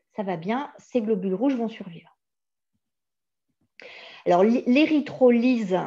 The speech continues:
donc l'explosion des globules rouges, ça va entre autres provoquer la libération de l'hémoglobine qui était con-, contenue à l'intérieur de ces globules rouges, qui fait que vos chatons, ils vont prendre une couleur, euh,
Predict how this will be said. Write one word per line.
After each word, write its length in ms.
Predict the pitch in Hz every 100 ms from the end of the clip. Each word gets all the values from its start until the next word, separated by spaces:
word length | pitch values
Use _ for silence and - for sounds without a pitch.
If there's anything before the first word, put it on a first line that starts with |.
| -
donc 260 | 190 190
l'explosion 720 | 247 240 - 240 220 220 220 202
des 180 | 180
globules 340 | 165 175 165 170
rouges, 360 | 175 262 339
ça 180 | - 214
va 200 | 190 185 -
entre 320 | 190 - 277
autres 260 | 285 - - - - -
provoquer 380 | 214 214 220 254
la 80 | 226
libération 600 | 208 220 214 220 247 240
de 80 |
l'hémoglobine 760 | 214 190 190 196 185 202 214 170
qui 140 | - 175
était 200 | 170 175
con-, 280 | - 196 196 - 180
contenue 460 | 202 208 220 208 214
à 80 | 180
l'intérieur 520 | 180 185 185 202 190
de 140 | 170
ces 320 | 170 - 170
globules 440 | 160 165 156 165 156
rouges, 380 | 156 269 277 165 - - - - _ _ 220
qui 80 |
fait 220 | 202 269 269
que 80 |
vos 280 | 226 202 196
chatons, 400 | 196 202 196 277
ils 140 | 277 202
vont 160 | 185
prendre 380 | 185 240 254 233
une 120 | 202
couleur, 540 | 202 - 214 240 247 220
euh, 300 | 196 190